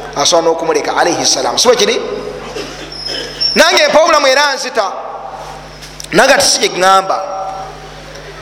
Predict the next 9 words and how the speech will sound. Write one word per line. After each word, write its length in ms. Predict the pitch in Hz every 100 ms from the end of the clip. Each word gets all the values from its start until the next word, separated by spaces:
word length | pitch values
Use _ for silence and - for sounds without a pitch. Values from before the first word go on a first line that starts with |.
| - - -
Kale, 220 | 285 262 285 - - - -
oba 120 | 262
kikulemye 420 | 294 302 277 277
okutegeera, 760 | 277 285 - 247 208 180 185 226 - - - - -
Allah 320 | 226 220 185 170
gye 180 | 175 208
njuba 320 | 208 208 160 113 - - - 151
e 80 |
Mashariki, 520 | 170 190 165 - -